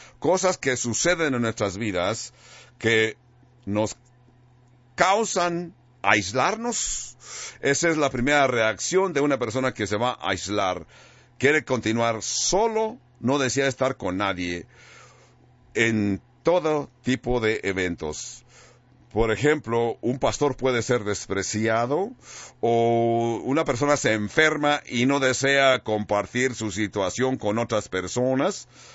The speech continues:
pero esta persona llega a un punto en su vida de que una y otra vez esa persona piensa y se pregunta,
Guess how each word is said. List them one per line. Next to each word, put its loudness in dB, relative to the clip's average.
pero 2
esta 0
persona 0
llega 0
a -4
un -4
punto -2
en -2
su -4
vida 0
de -2
que -2
una 0
y 0
otra -2
vez -2
esa 0
persona 0
piensa 0
y -2
se -2
pregunta, -2